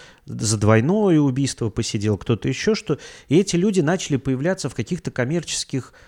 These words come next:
структурах, которые, ну, вот в-, рядом со мной были. То есть со мной на переговорах сидели люди, которые сидели. Вот. И мы че-то им делали, у них там бизнес какой-то, вот.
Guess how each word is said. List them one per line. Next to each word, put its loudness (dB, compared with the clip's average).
структурах, 2
которые, -2
ну, -6
вот -6
в-, -10
рядом -6
со -4
мной -4
были. 0
То -6
есть -2
со -2
мной 0
на -2
переговорах 2
сидели 0
люди, 0
которые 2
сидели. 0
Вот. 0
И 2
мы 4
че-то 2
им 2
делали, 4
у 2
них 0
там -2
бизнес -2
какой-то, -20
вот. -18